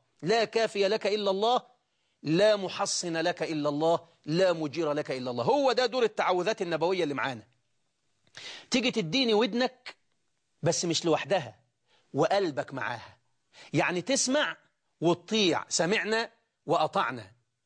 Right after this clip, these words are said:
آه، لا تكونوا كالذين قالوا سمعنا وهم لا يسمعون. هنسمع بقى للقرآن الكريم بيعوذنا بمجموعة من التعوذات صدرت على ألسنة الأنبياء والمرسلين وعباد الله الصالحين،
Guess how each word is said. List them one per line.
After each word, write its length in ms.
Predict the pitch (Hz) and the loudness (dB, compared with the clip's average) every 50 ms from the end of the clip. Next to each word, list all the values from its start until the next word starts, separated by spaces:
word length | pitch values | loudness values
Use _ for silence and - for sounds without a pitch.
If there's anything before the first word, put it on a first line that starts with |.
| _ _ _ _ - | _ _ _ _ 0
آه، 240 | 180 240 226 147 117 | 0 0 0 -2 -2
لا 140 | 135 151 | -2 -2
تكونوا 340 | 143 - 139 - 196 196 165 | -2 -4 -4 -4 -4 -4 -2
كالذين 380 | 143 - 147 143 131 170 202 180 | -2 -2 -2 0 0 0 0 -2
قالوا 280 | 156 - 190 190 170 | 0 0 0 0 0
سمعنا 340 | 151 - 156 175 190 185 170 | -2 -2 -2 -2 0 0 0
وهم 160 | 143 160 208 | 0 0 0
لا 100 | 196 175 | 0 0
يسمعون. 500 | 151 - - 151 165 220 262 220 135 113 - _ _ _ _ - - - - - | -2 -2 -2 -2 -2 -2 -2 -4 -6 -8 -12 _ _ _ _ -20 -20 -16 -6 -4
هنسمع 440 | 170 220 294 320 - 226 208 160 | 0 0 2 2 0 0 0 0
بقى 220 | 180 240 254 214 196 | 0 2 2 2 0
للقرآن 420 | 190 180 - - 185 - 233 247 | 0 -4 -4 -4 -2 0 0 0
الكريم 380 | 220 - - 180 180 240 262 214 | 0 -2 -2 -2 -2 -2 -2 -2
بيعوذنا 680 | 196 196 151 151 180 180 214 269 233 214 254 285 269 - - _ _ _ _ _ - | 0 0 2 2 0 0 0 -2 -4 -2 -2 -2 -2 -4 -8 _ _ _ _ _ -4
بمجموعة 640 | 139 220 226 220 208 147 135 233 320 330 233 185 202 | 0 0 2 2 0 0 0 2 2 2 2 0 -2
من 160 | 196 196 190 | -2 -2 -2
التعوذات 800 | 185 185 - 190 160 185 196 190 185 165 220 277 294 - - - - _ _ _ _ - | -2 -2 -2 0 0 2 2 2 0 2 2 2 0 0 -2 -10 -20 _ _ _ _ -6
صدرت 460 | - - 254 285 240 254 214 214 - | 0 2 2 4 4 2 0 0 0
على 260 | 170 175 185 185 - | 0 0 2 2 2
ألسنة 400 | 180 175 - - 277 277 294 285 294 - - - _ 160 | 0 -2 -2 -2 0 0 0 0 -2 -6 -14 -10 _ -4
الأنبياء 680 | 165 160 175 165 160 143 165 196 233 214 143 120 - - | -2 0 0 -2 0 2 2 4 4 2 0 -2 -6 -6
والمرسلين 580 | - 151 165 175 170 - - 180 185 247 262 214 | -4 -4 -2 -2 -2 0 0 0 0 0 0 0
وعباد 380 | 165 180 156 185 185 220 175 | 0 0 0 0 0 0 0
الله 180 | 185 190 202 180 | 0 0 -2 -2
الصالحين، 600 | 156 - - 160 139 123 - - 131 110 107 | -2 -2 -2 -2 -4 -4 -6 -8 -10 -12 -12